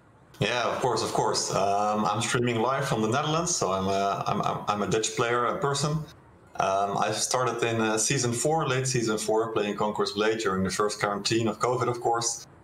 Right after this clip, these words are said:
Um, I diehard rushed the game, absolutely loved every second of it. Um, I'm at level six hundred right now, I think.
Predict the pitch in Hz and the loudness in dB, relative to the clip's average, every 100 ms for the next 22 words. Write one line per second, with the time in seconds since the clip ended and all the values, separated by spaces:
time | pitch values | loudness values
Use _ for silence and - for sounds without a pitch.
0 | - 95 92 95 92 - 101 92 110 113 | -6 -2 0 0 0 0 -2 0 0 2
1 | 110 107 107 - 92 101 101 101 104 104 | 0 0 0 -2 0 0 0 0 -2 0
2 | - 101 101 98 98 - 104 107 113 104 | 0 -2 0 0 0 -2 -4 -2 -2 -2
3 | 104 104 92 98 98 - - - - - | -2 -2 -2 -2 -2 -6 -16 -20 -20 -20
4 | - - 95 95 98 101 107 107 110 - | -20 -8 -2 0 0 0 0 0 -2 -2
5 | - 123 123 123 120 120 120 113 - 117 | 0 0 0 -2 0 0 0 -2 -2 -2
6 | 117 - | -4 -8